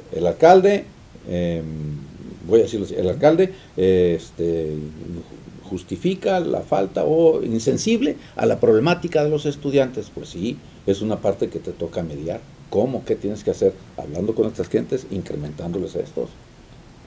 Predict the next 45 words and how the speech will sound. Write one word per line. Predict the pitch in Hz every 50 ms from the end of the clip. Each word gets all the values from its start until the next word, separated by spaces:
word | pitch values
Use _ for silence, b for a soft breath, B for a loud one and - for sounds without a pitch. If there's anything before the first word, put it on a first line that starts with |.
| - - -
O | -
sea, | - - 95 98 110
es, | 123 - - 95 87 90 - - - - - - -
estás | 95 90 - - 90 90 - - 120
en | 123 127 120
medio. | 107 101 117 131 170 180 - - - - - -
A | - -
ver, | - - - - - - - - - - - - - - - - - - - - -
ma-, | 87 110 139 135
metan | 127 131 147 160 151 - 139 139
más | 139 139 135 -
taxis | - - - - 143 123 117
de, | 113 101
de, | 98 92 85 80 80 78 73 73 80 92 90 - - -
de | 90 87 87 82 82
ruta. | 87 117 135 135 - - - - - - - - - - - - - - - - - - -
¿Y | 78
la | 78 82
ley? | 82 117 151 165 160 - - - -
¿No | 80 101
la | 117 131
observo? | - - - 185 208 220 233 - - - - - - - - - - - - - - - -
Ahorita | - - 90 - 139 135
soy | 143 165
el | 196 170
carnicero. | 175 151 135 185 - - - - - 180 190 180 170 139 - - - - - - - - - - - - -
Mañana | - - 110 127
pasado | - - 113 110 117
voy | 117 131 135 131
a |
hacer | 123 135 120 113
la | 123
carne | - - 110 120 131
de | 127
la | 117
matanza. | 92 80 - - - - 127 139 - - - - - - - - - - - - - - -
Y | - 78 85 82
es | 85 85
sobre | - - 135 131 - 98 78
mí, | 80 98 135
van | 147 175 143
a | 117
decir, | - 110 98
"Oye, | 117 139
espérame, | 135 - 151 147 160 160 151 147